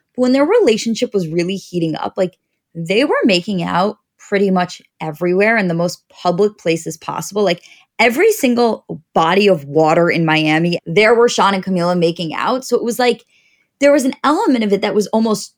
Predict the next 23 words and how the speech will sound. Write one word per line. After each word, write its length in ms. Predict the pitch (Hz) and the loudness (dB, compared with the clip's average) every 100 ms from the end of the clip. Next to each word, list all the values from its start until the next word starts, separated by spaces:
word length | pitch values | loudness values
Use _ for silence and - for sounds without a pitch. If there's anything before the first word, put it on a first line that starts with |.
| - | -16
too 280 | - 196 202 | -8 -4 -4
public. 540 | 247 262 285 339 349 - | 0 0 0 -2 -4 -8
And 180 | - 220 | -2 2
then 160 | 262 285 | 2 2
you 140 | 311 | 0
had 580 | 240 226 220 214 208 196 _ _ _ _ | -2 0 2 2 0 -4 _ _ _ _
when 200 | 196 214 | -2 0
they 160 | 202 202 | 2 2
were 240 | 196 202 | 0 -2
in 200 | - 202 | -2 -6
quarantine 580 | 190 254 294 320 269 208 | -6 -2 0 0 0 -4
together 340 | 202 185 185 | 0 0 0
and 160 | 180 190 | 0 -2
they 60 | 185 | -2
were 120 | 214 | -2
taking 340 | 208 233 262 | -2 -2 0
those 220 | 202 185 | 0 0
slow 520 | - - 175 170 190 220 | -2 -6 0 2 4 2
paparazzi 800 | - 185 170 160 156 185 214 | -2 -4 -2 0 0 -2 -4
walks 400 | 202 202 226 226 | -2 0 -2 -6
with 100 | 185 | -10
their, 120 | 165 160 | -4 -2
like, 180 | 156 | -4